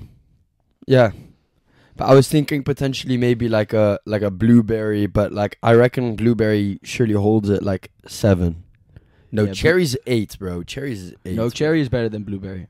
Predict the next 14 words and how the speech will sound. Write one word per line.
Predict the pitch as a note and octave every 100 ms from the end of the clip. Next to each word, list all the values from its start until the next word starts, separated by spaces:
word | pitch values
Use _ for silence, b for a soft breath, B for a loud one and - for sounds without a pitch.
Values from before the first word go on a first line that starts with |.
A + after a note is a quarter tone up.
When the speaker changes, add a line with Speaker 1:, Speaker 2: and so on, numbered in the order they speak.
| _
Speaker 1:
Cherry's | - C3+ A2+
better | F#2+ G2+ G2
than | F#2
blueberry. | F2+ F#2 F#2 F2+
Way | F2+ A2 A2+ G2+
better, | F2+ F2 E2
bro. | D#2+ E2 C#2+ - -
Speaker 2:
Mm. | D3 D3+ D3 A2+
Speaker 1:
Good | D#3 F#3+
cherries, | C#3 F3+ E3 C#3+ B2+
bro. | A#2 A#2 G#2+ F#2
Speaker 2:
Okay. | E2 G#2 F#2+ - _ _ _ _ -
Speaker 1:
We | A#2
have, | B2